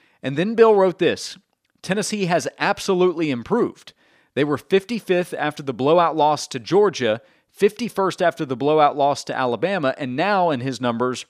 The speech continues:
rank thirty-eighth." So they've moved up thirteen spots since then. And then he concluded with, "All I'm saying is betting your house on the under when win totals come out next year will probably pay off."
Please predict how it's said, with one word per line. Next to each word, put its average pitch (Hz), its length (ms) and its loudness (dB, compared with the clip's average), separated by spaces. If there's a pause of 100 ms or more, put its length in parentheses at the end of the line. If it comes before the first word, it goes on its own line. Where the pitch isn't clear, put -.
rank 127 240 -4
thirty-eighth." 135 640 -2
So - 160 -8
they've 120 160 -4
moved 151 240 -4
up - 240 -2
thirteen 143 420 -6
spots - 540 -4 (400)
since 110 300 -8
then. 90 280 -10 (480)
And 135 140 -4
then 170 80 0
he 180 60 -4
concluded 165 500 2
with, 131 260 0
"All 160 200 2
I'm 196 180 0
saying 151 320 -2
is 127 340 -2 (320)
betting 156 380 2
your 196 160 -4
house 151 340 0
on 143 100 -4
the 131 160 -4
under 139 500 -2 (300)
when 123 240 -2
win 185 200 2
totals 147 360 2
come 131 220 -2
out 117 160 2
next 117 320 -6
year 110 300 -2 (480)
will 113 100 -4
probably 127 400 2
pay 113 220 -2
off." - 340 -6